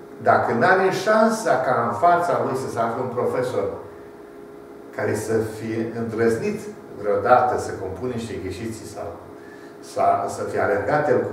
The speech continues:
mintea și să se dea drept exemplu în față, în,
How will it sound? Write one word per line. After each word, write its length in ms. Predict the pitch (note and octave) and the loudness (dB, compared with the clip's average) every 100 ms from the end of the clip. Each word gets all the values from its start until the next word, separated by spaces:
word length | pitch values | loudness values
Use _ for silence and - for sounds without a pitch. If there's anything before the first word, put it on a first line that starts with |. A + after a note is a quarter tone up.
| A2 | -4
mintea 480 | A#2 A2+ A2 - - - - - - | -4 0 0 0 -4 -10 -16 -18 -16
și 180 | - B2+ | -12 -6
să 160 | C#3 B2+ | 0 2
se 220 | C#3 - | 4 4
dea 400 | F3 F3 - - | 6 6 4 -2
drept 300 | D#3 D3+ - | -2 0 0
exemplu 680 | D3 C3+ - A3 G#3+ - - - - | 0 0 4 4 4 2 -4 -8 -8
în 120 | A#2 A2+ - | -6 -4 0
față, 420 | - - B2+ G#2 - A2 | 0 0 0 -2 -4 -8
în, 100 | A2 | -8